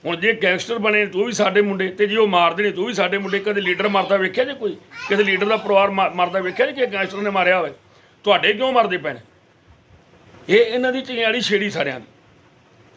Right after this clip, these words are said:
ਇਸ ਕਰਕੇ ਇਹਨਾਂ ਦੇ ਮਗਰ ਨਾ ਲੱਗੋ, ਬੇਨਤੀ ਤੁਹਾਨੂੰ ਇਹੀ ਹੈ। ਆਉਣ ਵਾਲਾ ਸਮਾਂ ਸੰਭਾਲੋ।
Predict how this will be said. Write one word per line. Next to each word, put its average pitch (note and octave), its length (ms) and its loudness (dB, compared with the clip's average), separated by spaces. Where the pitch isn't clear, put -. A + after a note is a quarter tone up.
ਇਸ E3+ 80 -8
ਕਰਕੇ F#3+ 300 2
ਇਹਨਾਂ A3 340 2
ਦੇ G#3+ 80 -2
ਮਗਰ G3 240 -2
ਨਾ D#3+ 240 -4
ਲੱਗੋ, A2+ 320 -12
ਬੇਨਤੀ E3+ 320 -2
ਤੁਹਾਨੂੰ C#3+ 340 0
ਇਹੀ A2 220 -10
ਹੈ। F2+ 60 -18
ਆਉਣ F3 180 4
ਵਾਲਾ F#3+ 140 4
ਸਮਾਂ D#3 280 -2
ਸੰਭਾਲੋ। C3+ 340 -12